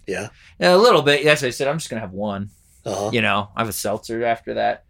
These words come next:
Speaker 2: But that's,
Speaker 1: Well,
Speaker 2: I've been drinking, like, a lot of fucking seltzers.
Speaker 1: That's what I've been doing too, man.
Speaker 2: Oh, yeah?
Speaker 1: Yeah.
Speaker 2: Oh, I got plenty of those if you
Speaker 1: Um,
Speaker 2: I think that's the same alcohol, too. And what is it? Oh, four point five.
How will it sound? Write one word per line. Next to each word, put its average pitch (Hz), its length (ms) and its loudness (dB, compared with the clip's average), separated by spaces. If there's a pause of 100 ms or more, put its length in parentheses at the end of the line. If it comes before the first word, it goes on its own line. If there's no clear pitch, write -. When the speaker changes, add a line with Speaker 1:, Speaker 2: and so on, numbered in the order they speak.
(180)
Speaker 2:
But 139 120 0
that's, 123 120 8
Speaker 1:
Well, 127 200 6
Speaker 2:
I've 160 120 6
been 170 120 2
drinking, 160 240 2
like, 135 100 0
a 135 60 2
lot 131 180 4
of 117 120 -2
fucking 117 320 -6
seltzers. 110 640 -2
Speaker 1:
That's 135 420 4
what 127 100 0
I've 123 240 -2
been 127 160 0
doing 123 240 2
too, 151 240 0
man. 110 120 0
Speaker 2:
Oh, 254 100 8
yeah? 320 420 6
Speaker 1:
Yeah. 127 220 4
Speaker 2:
Oh, - 80 8
I - 60 6
got 185 160 4
plenty 285 280 0
of 131 80 0
those 165 260 2
if 135 160 -8
you 123 140 -6 (420)
Speaker 1:
Um, 127 460 8
Speaker 2:
I - 80 8
think 349 160 2
that's 359 100 0
the 320 80 -6
same 381 220 2
alcohol, 214 520 4
too. 415 240 2
And 220 180 0
what 226 140 2
is 185 120 2
it? 147 160 -4 (120)
Oh, 160 160 6
four 294 200 2
point 294 180 2
five. 110 420 0